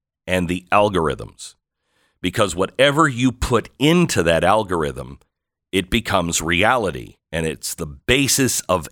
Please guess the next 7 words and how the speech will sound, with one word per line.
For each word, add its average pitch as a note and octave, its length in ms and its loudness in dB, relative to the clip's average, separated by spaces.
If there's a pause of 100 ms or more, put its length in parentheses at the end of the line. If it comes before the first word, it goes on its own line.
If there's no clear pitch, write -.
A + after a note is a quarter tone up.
(160)
everything, F#2+ 720 -2 (240)
okay? A2+ 300 0 (1300)
Google, A2 560 0 (480)
they A#2 240 4
had D3+ 380 0
the A#2+ 80 0
Bard. F#2 560 2